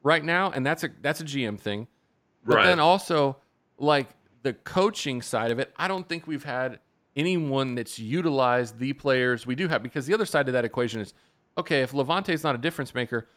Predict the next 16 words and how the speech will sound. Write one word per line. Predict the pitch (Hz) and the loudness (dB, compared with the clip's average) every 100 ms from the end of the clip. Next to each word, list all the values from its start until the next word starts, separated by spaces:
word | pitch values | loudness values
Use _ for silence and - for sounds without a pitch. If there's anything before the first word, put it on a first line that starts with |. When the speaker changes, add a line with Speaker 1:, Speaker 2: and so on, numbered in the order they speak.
| _ _ _ _ _ _ | _ _ _ _ _ _
Speaker 1:
like, | 147 156 143 - | 2 2 0 -6
figure | - 214 233 | -2 0 2
out | 214 165 - | 2 2 -2
what | 131 156 160 | 2 4 4
he's | 165 147 | 0 -2
really | 143 156 | 0 2
good | 127 131 | 4 4
at, | 160 185 160 - | 4 2 0 -2
and | 131 | 0
let's | 143 160 | 2 0
focus | - - 151 151 - | -2 2 2 2 -2
on | 123 | -2
him | 147 | 0
doing | 139 135 104 | 2 0 0
that. | 110 101 - _ _ _ - | -2 -4 -6 _ _ _ 0
Like, | 147 143 | 0 0